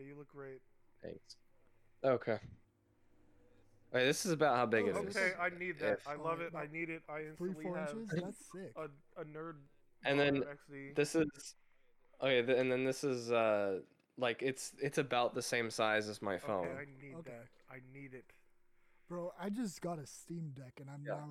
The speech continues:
Speaker 3: kinda regretting it. I kinda want that more. <laughs>
Speaker 1: Wait.
Speaker 2: Okay, well, no, I'm, I'm still hyped for my Steam Deck 'cause it's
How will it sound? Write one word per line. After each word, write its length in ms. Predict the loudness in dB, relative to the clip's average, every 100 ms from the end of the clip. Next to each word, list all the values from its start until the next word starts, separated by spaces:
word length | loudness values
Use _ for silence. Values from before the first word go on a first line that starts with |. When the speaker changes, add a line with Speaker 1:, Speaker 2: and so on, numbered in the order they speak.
| -12
Speaker 3:
kinda 200 | -12 -12
regretting 460 | -12 -14 -12 -12 -14
it. 120 | -18 -16
I 40 |
kinda 220 | -14 -12 -12
want 240 | -14 -16
that 160 | -18 -18
more. 200 | -20 -20 -20 -20 -20 -14
<laughs> 280 | -10 -10 -12 _ _ -8
Speaker 1:
Wait. 260 | -2 -2 -4 _ _
Speaker 2:
Okay, 300 | -10 -8 -8 -10
well, 140 | -8 -2
no, 80 | 0
I'm, 280 | 2 0 -2
I'm 140 | -2 -2
still 340 | 2 6 6
hyped 260 | 6 4 2
for 120 | 0
my 140 | 2 2
Steam 340 | 2 2 4
Deck 280 | 4 2 0
'cause 220 | 0 0
it's 360 | -2 -6 -8